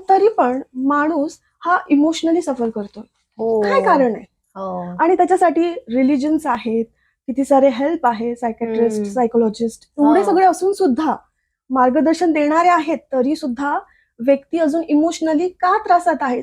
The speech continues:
Speaker 1: सगळं
Speaker 2: हम्म.
Speaker 1: काही आहे.
Speaker 2: सगळं
Speaker 1: Comparatively पहिले बघितलं तर आज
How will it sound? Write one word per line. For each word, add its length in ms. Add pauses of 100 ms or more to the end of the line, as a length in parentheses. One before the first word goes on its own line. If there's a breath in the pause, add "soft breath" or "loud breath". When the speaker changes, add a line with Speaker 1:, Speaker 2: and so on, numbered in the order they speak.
(160)
Speaker 1:
सगळं 120
Speaker 2:
हम्म. 100
Speaker 1:
काही 280
आहे. 260 (100)
Speaker 2:
सगळं 240
Speaker 1:
Comparatively 720 (160)
पहिले 280
बघितलं 380
तर 180
आज 120